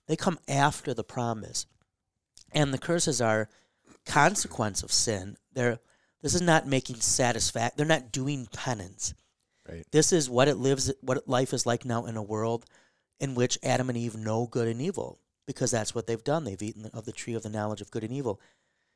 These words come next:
Speaker 1: Even, even there, I think we sometimes miss, uh, the additional gospel that comes into this. Um, we can read the end of, uh,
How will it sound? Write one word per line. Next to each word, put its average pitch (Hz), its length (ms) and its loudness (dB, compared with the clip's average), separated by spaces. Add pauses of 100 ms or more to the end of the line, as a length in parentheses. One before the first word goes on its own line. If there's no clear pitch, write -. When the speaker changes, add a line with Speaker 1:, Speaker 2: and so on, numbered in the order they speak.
(160)
Speaker 1:
Even, 190 240 2
even 220 280 2
there, 190 180 4
I 131 80 4
think 123 220 -6
we 127 80 0
sometimes 120 560 0
miss, 127 500 0 (120)
uh, 117 260 0 (100)
the 127 100 0
additional 127 480 -2
gospel 110 580 0 (640)
that - 180 -10
comes 139 340 0
into 120 260 -4
this. 104 300 -2 (1080)
Um, 123 280 0 (140)
we 123 100 -6
can 123 180 -4
read 127 200 0
the 120 160 -4
end 123 200 -2
of, 113 240 4
uh, 107 240 -2